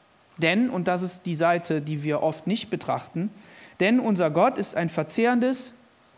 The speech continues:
Feuer. Also wir haben beides. Wir haben den liebenden Vater, wir haben den, der sich zuwendet,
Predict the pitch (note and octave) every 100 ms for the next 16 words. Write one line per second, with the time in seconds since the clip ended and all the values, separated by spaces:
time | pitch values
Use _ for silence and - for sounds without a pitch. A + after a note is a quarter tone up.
0 | - - A3+ G3+ A2+ - - - _ -
1 | - _ _ _ _ _ - _ _ _
2 | _ - - G3 G3+ A3 A3+ G#3+ B3 G#3+
3 | E3+ F#3+ F3+ F#3 F3 E3+ F#3 C4+ B3+ G#3+
4 | - F#3 G3+ A#3 A3 G3 F3+ F3 A3 G#3+
5 | F#3 E3 - - B3 A3+ A#3 A#3 A#3+